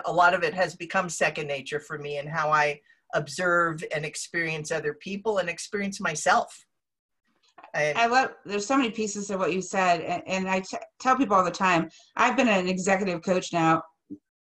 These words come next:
Speaker 2: over ten years, and it just amazes me that that much time has gone by. I've been a trainer for
Speaker 1: Yeah.
Speaker 2: over twenty years and in business for twenty years, and gone through so many different processes of training and teaching and coaching and developing others.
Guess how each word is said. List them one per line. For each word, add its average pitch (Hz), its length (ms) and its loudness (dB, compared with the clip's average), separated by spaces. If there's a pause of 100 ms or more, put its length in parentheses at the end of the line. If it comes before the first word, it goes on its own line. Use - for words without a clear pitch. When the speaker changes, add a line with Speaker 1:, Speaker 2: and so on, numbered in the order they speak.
(160)
Speaker 2:
over 226 220 6
ten 202 220 2
years, 190 360 2
and 170 220 -2
it 180 40 -10
just 202 220 2 (380)
amazes 202 520 4
me 180 140 2
that 175 120 0
that 180 140 6
much 185 160 0
time 190 180 2
has 185 100 -2
gone 175 220 2
by. 170 500 4 (300)
I've 185 120 0
been 190 100 2
a 185 40 0
trainer 220 400 0
for 208 140 0
Speaker 1:
Yeah. 190 80 8
Speaker 2:
over 170 140 -2
twenty 233 380 0
years 165 500 -2
and 170 160 -4
in 170 100 -4
business 220 340 2
for 180 140 -8
twenty 170 320 -4
years, 160 480 0 (560)
and 190 560 0 (280)
gone 208 300 6
through 202 200 -2
so 214 220 -2
many 214 160 -2
different 185 240 -6
processes 185 400 0
of 165 160 -6
training 180 480 -4
and 160 120 -2
teaching 170 380 -8
and 160 180 -4
coaching 165 600 -4
and 156 260 -6
developing 185 500 0
others. 160 460 -2